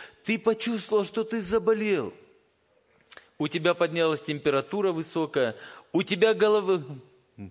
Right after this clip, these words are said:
болит, голова, и тебе даже думать очень трудно.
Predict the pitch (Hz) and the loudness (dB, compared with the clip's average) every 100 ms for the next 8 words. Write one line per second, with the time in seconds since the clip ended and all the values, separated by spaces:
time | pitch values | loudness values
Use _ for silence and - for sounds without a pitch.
0 | _ _ _ - - - 156 202 208 - | _ _ _ -20 -20 -2 0 0 -2 -6
1 | - - _ - 101 165 196 196 220 196 | -18 -20 _ -14 2 4 4 4 2 0
2 | - - - - 208 202 214 196 233 196 | -6 -14 -4 -2 0 2 4 6 4 4
3 | 226 - - - - 113 240 247 240 233 | 0 0 -12 -20 -16 -6 -2 2 2 2
4 | 220 220 208 220 214 196 127 98 | -2 -2 -4 -2 -2 -2 -4 -6